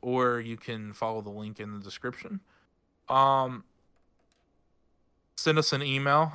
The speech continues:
at A to Z Podcast at gmail dot com. We would love to hear from you.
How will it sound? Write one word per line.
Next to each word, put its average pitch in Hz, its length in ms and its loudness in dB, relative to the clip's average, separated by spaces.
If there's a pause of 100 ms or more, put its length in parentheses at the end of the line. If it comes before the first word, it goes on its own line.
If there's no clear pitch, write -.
(100)
at 131 280 2
A 127 100 2
to 120 100 -2
Z 123 180 0
Podcast 123 800 0 (120)
at 117 140 -2
gmail 113 340 -4
dot 110 180 -2
com. 127 320 4 (840)
We 135 140 4
would 127 200 2
love 123 340 0
to 123 200 -4
hear 127 300 0
from 123 220 -8
you. 139 320 -4